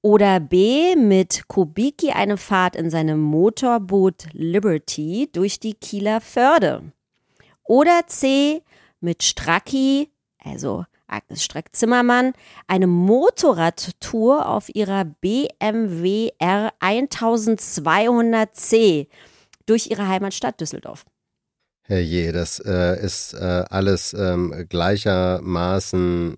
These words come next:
Speaker 2: ähm, reizvoll oder auch nicht. Ich würde, glaube ich, mit Christian Lindner eine Runde Porsche fahren. Ich
Speaker 1: Nach
Speaker 2: mein,
Speaker 1: Sylt,
Speaker 2: ob
Speaker 1: ja?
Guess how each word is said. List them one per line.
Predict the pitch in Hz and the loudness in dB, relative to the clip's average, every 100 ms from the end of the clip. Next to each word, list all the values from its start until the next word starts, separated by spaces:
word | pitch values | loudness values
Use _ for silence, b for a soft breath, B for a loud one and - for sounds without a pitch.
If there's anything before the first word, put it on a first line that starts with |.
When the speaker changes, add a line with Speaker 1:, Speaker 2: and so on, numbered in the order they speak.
| - | -10
Speaker 2:
ähm, | 85 85 85 78 - | -6 -4 -6 -8 -12
reizvoll | 71 82 95 - 101 92 | -8 -6 -6 -6 -4 -2
oder | 87 85 90 | -2 -2 -4
auch | 95 | 0
nicht. | 104 147 135 - - B B B B | 4 4 4 -4 -10 B B B B
Ich | - 120 | -2 4
würde, | 156 147 | 6 6
glaube | 107 113 139 | 4 4 6
ich, | 131 - | 4 4
mit | 117 101 | 2 0
Christian | - 120 104 117 104 | -4 -4 0 2 4
Lindner | 95 107 - 101 95 95 104 | 4 2 2 0 2 0 0
eine | 98 | -2
Runde | 87 95 95 | 0 0 0
Porsche | - - 92 98 - 82 | -4 -4 -2 -2 -6 -10
fahren. | - 78 78 80 | -8 -6 -6 -8
Ich | 90 | -8
Speaker 1:
Nach | 202 | -4
Speaker 2:
mein, | 95 95 | -2 -2
Speaker 1:
Sylt, | 92 | -2
Speaker 2:
ob | |
Speaker 1:
ja? | - | -4